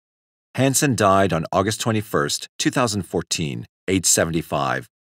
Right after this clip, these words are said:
at Alaska Regional Hospital in Anchorage due to natural causes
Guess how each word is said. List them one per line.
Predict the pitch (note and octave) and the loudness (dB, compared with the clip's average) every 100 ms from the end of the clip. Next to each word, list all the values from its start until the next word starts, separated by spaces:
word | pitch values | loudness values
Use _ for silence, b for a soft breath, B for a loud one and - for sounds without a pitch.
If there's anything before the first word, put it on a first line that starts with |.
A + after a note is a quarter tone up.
| _ - | _ 0
at | |
Alaska | G2+ F#2+ F#2 G2 - A2 | 2 4 4 2 2 2
Regional | F#2 F#2 - F2 | 2 0 0 -2
Hospital | D#2+ E2 - E2 D2+ | -2 -2 -2 -4 -6
in | F#2 A2+ | -2 0
Anchorage | G2 E2+ D2 C2+ C2 - _ _ - | 0 0 -4 -4 -4 -6 _ _ -2
due | C3+ | 2
to | B2+ | 4
natural | A2+ A2 - B2 | 4 2 2 -2
causes | - F2+ F2 F2+ E2+ | 0 0 0 -2 -4